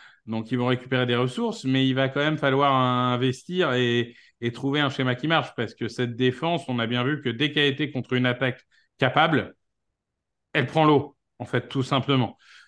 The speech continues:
Euh, au niveau offensif, euh, c'est vrai que c'est un peu, en fait, le problème, c'est que ça me rappelle un peu l'époque Chip Kelly,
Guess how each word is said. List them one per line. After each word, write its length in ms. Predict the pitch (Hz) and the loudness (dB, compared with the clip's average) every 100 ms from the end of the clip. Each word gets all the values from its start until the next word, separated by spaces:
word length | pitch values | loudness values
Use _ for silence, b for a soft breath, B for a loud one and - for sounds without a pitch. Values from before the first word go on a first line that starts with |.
| b | b
Euh, 720 | 131 127 127 123 123 120 123 127 | 2 4 4 4 4 4 2 2
au 120 | 151 | 0
niveau 320 | 151 156 170 | 2 2 2
offensif, 680 | 165 - 151 135 180 208 220 165 | 2 0 -2 -2 -4 -4 -2 -2
euh, 540 | 143 139 135 135 135 | 0 2 2 0 0
c'est 340 | 131 - - | -4 -8 -4
vrai 220 | 147 180 196 | 0 0 -2
que 60 | |
c'est 300 | - - 143 | -4 -4 0
un 300 | 139 131 135 - | 2 0 -4 -6
peu, 560 | 170 175 175 170 165 160 _ _ B B B | 0 2 2 2 -2 -4 _ _ B B B
en 120 | 147 | 0
fait, 240 | 147 240 170 | 2 2 4
le 160 | 156 | 2
problème, 400 | 131 190 208 196 | 4 4 4 4
c'est 220 | 160 143 | 0 -2
que 300 | 123 123 113 - _ _ _ _ _ - | 0 0 -2 -10 _ _ _ _ _ -16
ça 260 | - 175 | 0 2
me 80 | 175 | 4
rappelle 360 | 185 202 233 226 | 4 4 4 4
un 140 | 190 | 2
peu 220 | 170 233 | 2 0
l'époque 480 | 233 165 160 196 196 | 2 2 2 0 -2
Chip 280 | - 208 - | -6 -6 -2
Kelly, 540 | 196 185 180 185 220 | 0 2 2 -2 -4